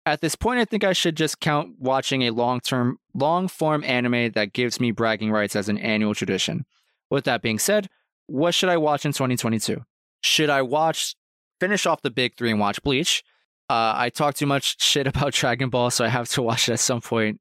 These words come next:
Is this the year?" Or what shows would, eh, sorry, what shows should every anime fan watch? A basic anime toolkit, if you will. It can be basic ones that everyone's watching, like Demon Slayer,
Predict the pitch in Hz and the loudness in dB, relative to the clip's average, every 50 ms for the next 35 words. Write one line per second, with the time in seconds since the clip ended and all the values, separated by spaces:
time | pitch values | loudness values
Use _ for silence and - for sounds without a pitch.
0 | _ _ 113 110 104 117 117 - - 127 120 113 107 104 104 107 120 - _ _ | _ _ -4 -2 0 0 -2 0 0 0 2 2 2 2 2 0 -2 -6 _ _
1 | - _ _ _ _ 220 226 208 165 139 127 127 120 - _ _ _ _ _ _ | -20 _ _ _ _ 2 2 4 4 4 2 0 0 -4 _ _ _ _ _ _
2 | _ _ - 135 170 196 190 - - 190 190 185 170 156 156 160 151 147 147 - | _ _ -2 0 0 0 2 2 2 4 4 4 4 4 4 2 2 0 -6 -14
3 | _ _ _ _ - 143 147 160 - _ _ _ _ _ _ - - 104 85 - | _ _ _ _ -2 0 0 0 -4 _ _ _ _ _ _ -6 -4 -4 -4 -4
4 | - _ _ _ _ _ - 147 185 233 - - - 175 160 147 147 156 156 - | -6 _ _ _ _ _ 0 0 0 0 0 0 2 2 2 2 2 2 0 0
5 | - - - 127 110 - 123 131 131 139 147 151 151 131 131 135 127 127 127 123 | -2 0 0 0 0 0 0 0 2 2 0 2 2 0 0 2 2 0 0 0
6 | 120 - - 127 123 120 113 98 101 107 95 - - - - - - - - _ | -2 -2 -2 0 0 0 -2 -2 -2 -2 -2 -2 -2 -2 -2 -2 -2 -4 -6 _
7 | _ _ _ _ _ - - 113 101 127 143 151 - - 160 156 - 135 143 135 | _ _ _ _ _ -4 -4 -2 0 0 0 0 0 0 -2 -2 0 -2 -2 0
8 | 139 139 143 135 - - - 135 127 - - 127 - - 120 - - 104 101 95 | 0 0 0 -2 -2 -2 -2 -2 0 -2 -2 -2 -2 -2 -4 -2 -2 -2 0 0
9 | - 92 - 127 - _ _ _ _ _ _ _ _ - 123 - 139 131 117 120 | 0 -2 -2 -4 -8 _ _ _ _ _ _ _ _ -6 -4 -2 -2 -2 0 -2
10 | 117 117 147 170 165 - 175 160 165 165 160 156 143 131 123 127 131 131 131 123 | 0 0 0 0 0 -2 -2 0 0 0 0 0 0 0 0 0 0 0 -2 -2
11 | 113 139 156 170 165 - 170 165 160 143 107 98 - - 143 151 160 160 156 - | 0 0 0 0 0 0 0 0 0 0 0 -2 -2 -2 0 0 2 2 0 0
12 | - 160 156 156 156 151 | 0 0 2 2 2 0